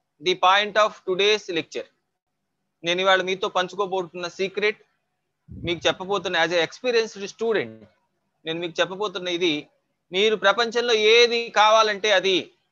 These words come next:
తేలికగా నేర్చుకోవటం ఎలాగా అది. So, before going to that, I will ask you one thing. ప్రపంచంలో ఏడు వింతలు ఉన్నాయి, there are seven wonders in the world అని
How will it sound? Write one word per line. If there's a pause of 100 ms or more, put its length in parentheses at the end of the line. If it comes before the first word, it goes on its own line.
(220)
తేలికగా (140)
నేర్చుకోవటం
ఎలాగా (1400)
అది. (460)
So,
before
going (100)
to
that, (460)
I
will (120)
ask
you (720)
one
thing. (760)
ప్రపంచంలో
ఏడు
వింతలు
ఉన్నాయి,
there
are
seven
wonders
in
the
world
అని